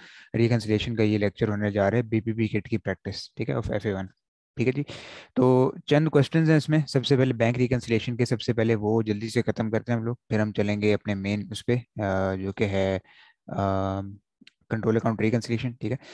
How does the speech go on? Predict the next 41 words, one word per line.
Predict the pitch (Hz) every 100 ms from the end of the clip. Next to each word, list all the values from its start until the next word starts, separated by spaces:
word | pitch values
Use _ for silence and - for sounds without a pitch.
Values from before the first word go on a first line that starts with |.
| - -
सबसे | - 127 160
पहले | 143 143
बैंक | 127 127 143
का | - 139
पहला | 123 123
हम | 135
सवाल | 123 120 117
करें, | 117 123
टू | 117 117
पॉइंट | 120 117
थ्री | 110 110
फ़ाइव, | 123 151 _ _ -
ठीक | 110
है। | - - - -
अब | 123 120 -
इसमें | 131 - 160
आप | 151 135
देखें, | 120 107 131 - _ - - - - - 117
वो | 120
क्या | 139
पूछ | 131 123 131
रहे | 151
हैं, | - _ 180
"Which | 156 -
of | 143 135
the | 151
following | 135 123 143 127 123
items | 139 127
would | 117 131 127
be | 131
revealed | 113 107 117 139 143 131
when | - 117
a | 120
bank | 107 110 127 120
reconciliation | 113 123 123 110 110 110 135
is | 127 117
performed? | - 113 - 92 92 _ _ -
Identify | 113 117 113 123 120
all | 120 107
the | 104
items," | 95 87 104